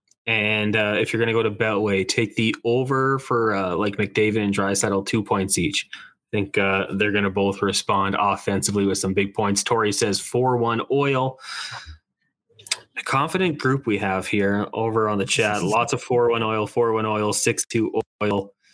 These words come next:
Speaker 1: Uh, Chris says, "Joined late, but seven nothing Oilers." Very optimistic. Genesis says, "A cost and fight on Thursday."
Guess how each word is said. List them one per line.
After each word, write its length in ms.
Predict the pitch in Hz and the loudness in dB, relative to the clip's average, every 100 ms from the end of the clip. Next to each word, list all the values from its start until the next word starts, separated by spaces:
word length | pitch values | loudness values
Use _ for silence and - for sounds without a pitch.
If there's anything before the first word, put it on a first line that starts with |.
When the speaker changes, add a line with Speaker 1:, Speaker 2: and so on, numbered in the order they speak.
| _ _ - | _ _ -6
Speaker 1:
Uh, 280 | 101 98 101 | -2 0 0
Chris 340 | - 117 110 | 0 0 2
says, 140 | 117 104 | 0 0
"Joined 240 | 113 110 | 0 0
late, 240 | 104 110 - | 0 0 -2
but 140 | - | -2
seven 340 | - 113 113 | 2 2 2
nothing 300 | 110 113 110 | 0 0 0
Oilers." 400 | 107 110 110 107 - - | 2 2 2 0 -4 -8
Very 420 | 104 117 131 113 | -2 2 4 2
optimistic. 880 | 104 101 - 101 101 - 107 101 - _ _ _ _ | 2 0 0 0 2 2 0 -2 -6 _ _ _ _
Genesis 460 | 113 117 117 - - | 0 2 2 2 2
says, 160 | 110 | 0
"A 60 | 101 | 0
cost 340 | - 110 107 | 0 0 0
and 160 | 107 98 | -2 -2
fight 400 | - 117 120 - - 120 | -2 0 0 -2 -6 -2
on 220 | 113 110 | -2 0
Thursday." 760 | 120 117 117 117 117 113 117 | 0 0 0 0 2 2 0